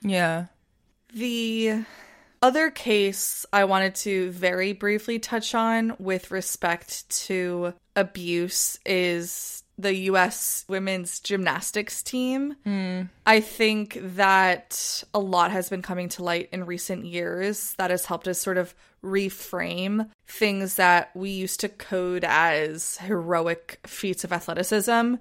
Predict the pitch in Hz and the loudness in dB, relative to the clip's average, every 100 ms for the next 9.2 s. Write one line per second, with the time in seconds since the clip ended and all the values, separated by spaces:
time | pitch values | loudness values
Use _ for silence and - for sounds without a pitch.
0 | _ - 202 196 196 180 180 165 175 170 | _ 0 4 4 2 -2 2 4 4 0
1 | 165 - - 185 175 175 170 - - 185 | -6 -12 -6 -4 -2 -4 -6 -6 -6 -4
2 | 170 175 170 160 - - _ - 180 190 | -2 0 -2 -4 -8 -10 _ -18 -4 0
3 | 190 185 185 - 185 175 190 175 170 - | 2 2 2 2 0 0 -2 -2 -6 -6
4 | 160 175 208 - - 190 185 185 185 175 | -2 0 0 -4 -4 0 0 0 -2 0
5 | 185 180 185 180 175 180 - - 208 202 | -2 0 -2 -2 -2 -4 -6 0 0 2
6 | 202 196 190 - 185 180 180 - - 190 | 4 4 2 2 4 4 0 -10 -4 2
7 | 196 180 175 175 - - 180 185 180 180 | 4 4 2 0 -2 4 4 4 0 0
8 | 175 - 190 180 175 180 - 170 190 - | -2 -4 -2 -2 -2 -4 -2 -2 -2 -8
9 | - | -8